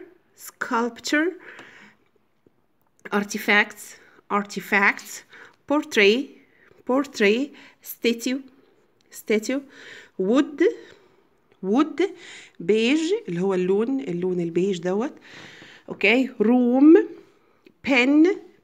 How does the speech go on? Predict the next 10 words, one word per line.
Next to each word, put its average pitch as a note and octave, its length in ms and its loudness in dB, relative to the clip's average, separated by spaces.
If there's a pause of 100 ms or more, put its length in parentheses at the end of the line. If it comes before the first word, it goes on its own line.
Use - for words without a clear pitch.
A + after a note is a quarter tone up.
(180)
pencil، C4 560 -2 (500)
person. A3 420 -2 (880)
اوكي. A3 280 -6 (1000)
<clears throat> - 240 -4 (1200)
يلا C#4+ 160 -2
نقرا D#4 200 -2
مع C#4 140 -2
بعض B3+ 360 0
ال، A#3 120 -8 (560)
آه، F#3 480 -6